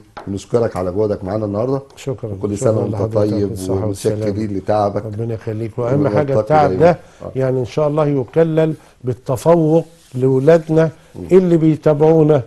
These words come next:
Speaker 2: واللي ما يتابعوناش. فان
Speaker 1: شكرًا.
Speaker 2: شاء الله مدرسه على الهوا، يعني ارجو متابعتها، والله نصيحه،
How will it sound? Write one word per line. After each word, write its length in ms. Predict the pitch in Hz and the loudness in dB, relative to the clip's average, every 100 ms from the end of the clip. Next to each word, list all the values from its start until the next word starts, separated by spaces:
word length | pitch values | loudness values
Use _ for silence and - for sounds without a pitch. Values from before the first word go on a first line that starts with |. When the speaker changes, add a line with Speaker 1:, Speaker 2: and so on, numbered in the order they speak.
| - | -4
Speaker 2:
واللي 240 | 143 143 139 | -2 0 0
ما 100 | 123 | -2
يتابعوناش. 680 | 107 113 107 101 98 - _ _ _ _ | -4 -6 -8 -8 -12 -16 _ _ _ _
فان 140 | - 131 | 0 2
Speaker 1:
شكرًا. 140 | 131 | 2
Speaker 2:
شاء 220 | - 147 | 2 0
الله 160 | 135 143 | 2 2
مدرسه 460 | 139 123 143 139 | 2 2 0 0
على 180 | 131 127 | -2 0
الهوا، 340 | 127 147 156 147 - - - | 2 4 2 0 -6 -12 -4
يعني 220 | 123 127 131 | -2 -2 0
ارجو 340 | 170 170 135 139 | 2 2 2 2
متابعتها، 840 | 127 - 131 135 180 - 165 170 - - - | 0 -2 0 0 0 -2 -4 -4 -8 -10 -4
والله 480 | 127 131 156 139 | -2 2 4 4
نصيحه، 540 | 131 127 - 147 117 | 0 -2 -4 -6 -4